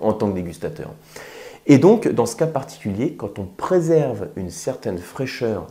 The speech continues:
dans notre mou, eh bien, on va, euh, en quelque sorte, garder cet arôme de poivron vert, alors que quand on chauffe le mou, on va avoir tendance à le dégrader. Donc voilà pour ce petit topo sur le poivron vert. Ça veut dire que ce que je vous recommande,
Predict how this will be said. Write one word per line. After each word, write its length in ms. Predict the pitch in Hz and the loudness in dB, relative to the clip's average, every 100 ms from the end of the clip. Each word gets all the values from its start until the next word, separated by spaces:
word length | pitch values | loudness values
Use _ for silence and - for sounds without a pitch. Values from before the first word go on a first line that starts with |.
| - | -8
dans 80 | 87 | -8
notre 340 | 85 - 82 | -8 -10 -8
mou, 400 | 80 98 175 - - - - - - - | -6 -2 -2 -2 -10 -20 -20 -20 -20 -6
eh 120 | - | 0
bien, 240 | 107 139 170 | 4 4 4
on 100 | 131 | 4
va, 440 | 117 131 160 - - | 4 4 4 0 0
euh, 180 | 110 104 - - | 0 0 -4 -10
en 360 | 120 107 104 110 | -8 -6 -8 -8
quelque 240 | - 104 | -6 -4
sorte, 380 | 107 135 131 - 85 | -2 -2 -4 -6 -2
garder 360 | 98 143 143 135 | 4 4 4 0
cet 240 | 104 85 | -2 -2
arôme 200 | 90 98 | -2 -2
de 80 | 87 | -4
poivron 360 | 80 92 78 78 | -4 -4 -4 -4
vert, 260 | 80 104 156 85 - - - | -4 -6 -8 -14 -20 -20 -8
alors 300 | 95 104 113 | -2 2 0
que 80 | 113 | -2
quand 300 | 107 117 113 | -4 -4 -4
on 100 | 90 | -8
chauffe 640 | - - 226 226 - - - _ _ _ - | -8 -4 -2 -2 -4 -16 -20 _ _ _ -6
le 140 | 90 | -4
mou, 260 | 90 139 160 - - - | -2 -2 -6 -16 -16 -6
on 80 | 104 | -2
va 140 | 95 | 0
avoir 240 | 90 - | 0 -4
tendance 520 | - 101 107 131 - _ | -4 -4 -4 -8 -16 _
à 80 | 87 | -8
le 140 | 82 | -8
dégrader. 500 | 78 92 82 - 80 - _ _ _ _ _ - - - - 127 | -6 -6 -6 -8 -14 -18 _ _ _ _ _ -20 -20 -20 -2 4
Donc 120 | 131 | 6
voilà 200 | 208 262 | 6 4
pour 160 | 185 | 0
ce 100 | - | -4
petit 200 | 139 202 | -4 -2
topo 280 | 185 156 180 | 0 2 2
sur 120 | 156 | 0
le 40 | 131 | 0
poivron 300 | 127 104 95 | 0 0 0
vert. 200 | 78 69 | -4 -4
Ça 200 | - 151 | 4 6
veut 80 | 170 | 6
dire 280 | 208 247 - | 4 2 4
que 240 | 160 151 | 4 4
ce 120 | - | 0
que 100 | 185 | 2
je 60 | 185 | 4
vous 100 | 226 | 2
recommande, 480 | - 107 113 135 | 2 0 0 -2